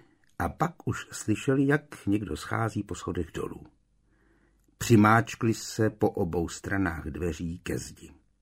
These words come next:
"Ustupte," ozval se červíčkův hlas. "Pryč od těch dveří, přicházím."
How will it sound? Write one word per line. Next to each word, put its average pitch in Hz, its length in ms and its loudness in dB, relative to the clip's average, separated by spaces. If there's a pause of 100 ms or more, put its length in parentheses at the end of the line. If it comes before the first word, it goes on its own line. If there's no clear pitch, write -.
(1400)
"Ustupte," 147 800 8 (680)
ozval 92 340 2
se 90 140 -2
červíčkův 85 600 -2
hlas. 78 380 -6 (360)
"Pryč 160 300 4
od 196 200 0
těch 202 200 4
dveří, 110 540 6 (180)
přicházím." 143 960 4